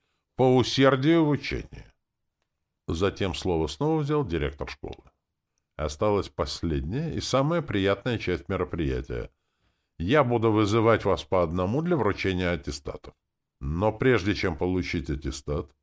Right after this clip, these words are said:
вызванный должен подойти к кафедре, и мэтр Сухояров проверит его на наличие магических способностей.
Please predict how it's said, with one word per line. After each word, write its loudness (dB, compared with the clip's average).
вызванный 2
должен 2
подойти 0
к -14
кафедре, -6
и 2
мэтр 4
Сухояров 2
проверит 2
его 2
на 0
наличие 0
магических -4
способностей. -14